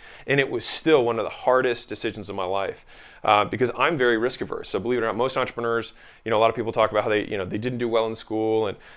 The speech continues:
you know, teachers never understood them, and they always knew they had to go out on their own. I never had any of that. I worked really hard in school, I did really well in school. Um, you know, I was,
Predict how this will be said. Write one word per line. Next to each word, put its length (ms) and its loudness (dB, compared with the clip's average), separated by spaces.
you 80 -2
know, 80 0
teachers 280 -2
never 200 0
understood 340 -2
them, 200 2
and 80 -4
they 60 0
always 240 2
knew 120 -2
they 80 0
had 160 -2
to 80 -2
go 180 2
out 100 6
on 60 -4
their 160 -4
own. 100 -4
I 120 2
never 200 2
had 120 2
any 160 0
of 100 -8
that. 260 -12
I 120 0
worked 200 2
really 200 2
hard 160 2
in 60 -8
school, 280 0
I 80 0
did 140 -2
really 200 2
well 220 2
in 60 -6
school. 440 0
Um, 600 4
you 100 -4
know, 60 -8
I 60 -8
was, 200 -8